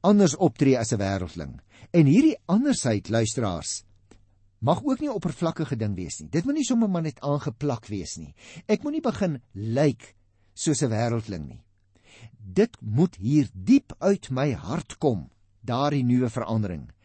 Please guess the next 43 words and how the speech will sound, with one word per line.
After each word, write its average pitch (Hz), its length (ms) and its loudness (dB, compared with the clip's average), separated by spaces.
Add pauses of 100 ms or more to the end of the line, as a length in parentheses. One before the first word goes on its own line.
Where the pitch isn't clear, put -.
(280)
Nie 294 220 4
net 220 200 2
in 175 100 -4
my 147 140 0
gedrag 123 720 -4
en 143 140 0
in 127 80 -2
my 120 100 -2
gebruike 110 800 -2 (520)
moet 135 200 2
dit 120 260 -2
praktiese 127 680 -4 (100)
neerslag 113 480 -4
vind 104 200 -8
nie, 175 180 -6 (360)
maar 110 380 0
dit 143 160 -2
begin 160 320 2
eintlik 170 280 2
in 120 80 -4
my 117 100 2
hart. 90 400 -8 (580)
Dit 160 180 0
help 117 340 -4
dus 233 180 -2
nie 127 440 0 (300)
om 143 120 0
die 143 80 2
gebruike 135 540 -2
van 120 180 -4
die 110 120 0
wêreld 123 360 -2
te 120 80 -6
vermy 110 720 0
aan 110 160 -2
die 131 200 0
een 185 120 2
kant, 113 380 -4 (360)
maar 151 200 2
aan 143 120 4
die - 80 -2
ander 311 280 -4
kant 104 340 -8